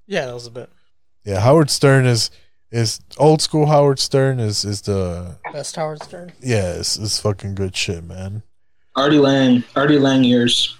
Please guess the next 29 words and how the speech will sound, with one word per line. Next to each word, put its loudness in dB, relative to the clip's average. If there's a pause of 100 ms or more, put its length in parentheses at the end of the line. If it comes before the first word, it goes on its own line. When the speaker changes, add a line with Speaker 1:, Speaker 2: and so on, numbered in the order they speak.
(160)
Speaker 1:
Yeah. -10 (540)
Speaker 2:
Yeah. 2 (1000)
Artie -2
Lang, -2 (420)
Artie -2
Lang, -2
Artie -2
Lang -2
lost 0
his -6
nose -2
and -10
deflated. -6 (960)
Speaker 3:
Dude, 2
I -2
saw 0
him. 2
He 2
looks 2
like 2
a 0
completely 0
different -2
person. -2 (320)
Speaker 2:
He, -2
he -2
looks -2
like -4
a, -10